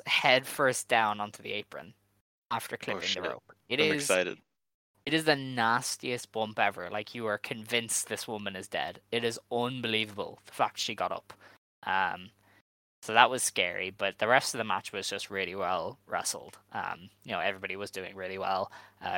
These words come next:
Speaker 1: Utami and Saya did some really fun exchanges because Utami and Saya are amazing <laughs> at professional wrestling. Um,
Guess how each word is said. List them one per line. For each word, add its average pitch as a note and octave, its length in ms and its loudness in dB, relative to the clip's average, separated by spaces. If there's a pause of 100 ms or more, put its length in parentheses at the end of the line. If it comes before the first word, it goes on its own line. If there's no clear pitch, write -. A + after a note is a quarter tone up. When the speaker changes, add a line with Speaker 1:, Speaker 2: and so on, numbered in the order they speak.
Speaker 1:
Utami G2+ 320 4
and G2+ 100 -2
Saya F#2+ 360 2
did G2 200 -4
some G2 220 -2
really G2 260 -4
fun G2 240 -6
exchanges A2+ 640 0
because G#2 320 -6
Utami G2 400 -2
and G#2+ 80 -10
Saya F2+ 440 0 (580)
are G#2 120 12
amazing G2+ 680 4
<laughs> - 40 -20
at A#2 220 -2
professional A2+ 520 4
wrestling. C3+ 440 4 (400)
Um, G2+ 540 4